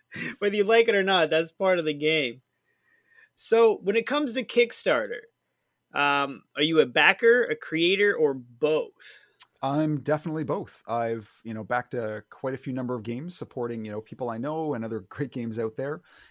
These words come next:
Speaker 2: And, uh, I've, I've launched two games on Kickstarter myself. Uh, my last one, Relics of Rajvahar, did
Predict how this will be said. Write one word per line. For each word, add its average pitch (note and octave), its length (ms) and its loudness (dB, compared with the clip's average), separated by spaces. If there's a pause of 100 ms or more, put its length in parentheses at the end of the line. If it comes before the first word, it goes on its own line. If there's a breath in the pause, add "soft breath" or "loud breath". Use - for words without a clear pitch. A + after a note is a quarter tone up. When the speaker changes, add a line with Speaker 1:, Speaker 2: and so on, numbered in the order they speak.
(160 soft breath)
Speaker 2:
And, A2 440 -8
uh, G#2 280 -10
I've, - 300 -12
I've A2 200 -10
launched A#2+ 300 -8
two C#3+ 80 -4
games C3 240 -2
on B2 100 -6
Kickstarter A#2 420 -6
myself. G#2+ 680 -8
Uh, E2+ 260 -10
my G#2+ 80 -12
last A2 240 -8
one, A2 120 -8
Relics A2 300 -6
of G#2 80 -12
Rajvahar, A2+ 460 -6
did G#2+ 200 -8